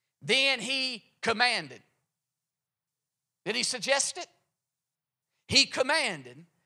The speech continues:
them to make them all sit down in groups. You, the disciples had followed Jesus to this place, and now he tells them,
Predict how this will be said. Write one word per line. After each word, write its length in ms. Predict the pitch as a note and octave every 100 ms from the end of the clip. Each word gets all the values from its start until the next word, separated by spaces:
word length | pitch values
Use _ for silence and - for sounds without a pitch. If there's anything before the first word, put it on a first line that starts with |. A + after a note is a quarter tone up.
| _
them 480 | D3 - B3+ B3+ A#3+ _ _
to 140 | - A3+
make 380 | G#3+ D4+ E4 -
them 360 | A3+ A#3 A#3 G#3+
all 280 | B3+ A#3+
sit 320 | - - C4+ A3
down 260 | A3+ A3
in 100 | G#3
groups. 500 | G3+ G#3+ D3 - - _ _ _ _ _ _ _ _ _ _ _ _ _ _ _ _ _ _ _ _ _ _ _ _ _ _ _ _ _ _ _ _ _ _ _ _ _ _ -
You, 120 | C4 - - - _
the 100 | G#3+
disciples 600 | A#3+ A3+ D4+ E4 D#4 C#4+
had 140 | C#4 B3
followed 440 | D4+ D4 C4+ B3
Jesus 500 | B3+ D4+ C4+ B3 A3+
to 100 | C4
this 220 | A3 G#3+
place, 640 | - D4 C#4 G3 G3+ - - _ _ _ _
and 180 | C4+ B3+
now 240 | C#4 D#4 A#3
he 200 | D4+ C4
tells 460 | D4+ D#4 C4+ F#3
them, 380 | G3 F3+ F3+